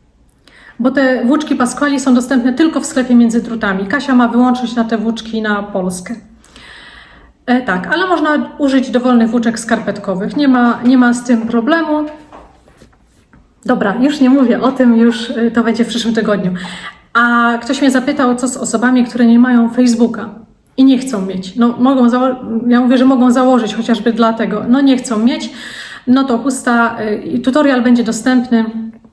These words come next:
e, trochę później na YouTubie, ale na razie będzie tylko dla nas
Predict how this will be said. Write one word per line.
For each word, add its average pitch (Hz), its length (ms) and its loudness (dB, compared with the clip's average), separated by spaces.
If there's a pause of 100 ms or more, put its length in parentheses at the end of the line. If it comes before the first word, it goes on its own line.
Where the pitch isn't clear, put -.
(200)
e, 202 460 -4 (140)
trochę 233 260 0
później 226 600 0
na 214 120 -2
YouTubie, 214 640 -2 (360)
ale 254 200 2
na 226 120 4
razie 226 280 2
będzie 220 220 -2
tylko 240 280 2
dla 226 220 0
nas - 460 -4